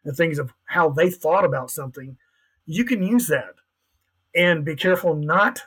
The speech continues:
to look at what you find out about them or the era, their culture that they're in, how they were raised. Don't gauge that by modern hindsight,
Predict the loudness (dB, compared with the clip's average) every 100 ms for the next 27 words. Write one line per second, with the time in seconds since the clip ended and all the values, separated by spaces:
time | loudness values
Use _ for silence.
0 | _ -4 0 2 0 0 -2 -2 -4 0
1 | 0 2 4 4 2 -2 -4 -8 -10 -16
2 | _ _ 0 4 4 4 2 4 4 0
3 | -6 _ _ _ _ 0 2 4 6 4
4 | 4 -4 -4 -4 -2 0 0 0 2 2
5 | 2 2 4 4 0 -8 -14 _ _ _
6 | -12 4 4 4 0 _ _ _ -6 4
7 | 4 4 2 2 0 -4 -4 -2 -4 -8
8 | _ _ -4 2 4 2 -2 -6 -8 -10
9 | -12